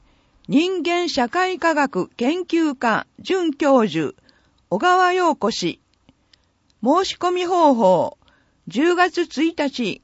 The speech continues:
火曜日九時から、市立図書館ホームページか、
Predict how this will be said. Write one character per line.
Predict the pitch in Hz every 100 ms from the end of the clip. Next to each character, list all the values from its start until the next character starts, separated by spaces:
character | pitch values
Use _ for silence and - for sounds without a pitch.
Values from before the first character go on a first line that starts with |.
| _
火 | - -
曜 | 339 392 285
日 | 180 143 - - _ _
九 | - 339
時 | 320
か | - 214
ら、 | 160 - _ _ _ _ _ -
市 | -
立 | 277 370 370
図 | 359 349
書 | 359 302
館 | 226 185 -
ホ | - 285 370
ー |
ム | 359 359
ペ | 359 339 294
ー |
ジ | 190
か、 | - 185 -